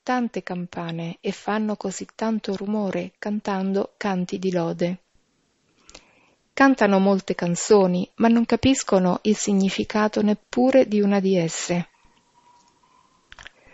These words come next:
Solo l'unico Padre dà felicità. È chiamato anche Vyas.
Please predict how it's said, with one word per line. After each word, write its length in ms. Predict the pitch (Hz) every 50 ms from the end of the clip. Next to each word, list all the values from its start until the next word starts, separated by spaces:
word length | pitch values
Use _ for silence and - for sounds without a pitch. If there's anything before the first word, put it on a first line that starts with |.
| - - - -
Solo 440 | - - - - 262 285 285 277 247
l'unico 400 | 220 208 214 202 196 - - 180
Padre 460 | - - 190 190 202 202 - 226 226
dà 160 | 202 196 196
felicità. 880 | 185 - - 208 196 208 196 - - - 202 - - 208 180 175 175 - _ _ _ _ _ _ _ _ _ _ _ _ _ _ _ _ _ _ _ - - _ _ -
È 140 | - 226
chiamato 640 | - - 262 247 240 254 262 269 - - 226 208 202
anche 400 | 196 196 202 202 190 - 202 196
Vyas. 600 | 185 190 214 202 185 165 - - - - - -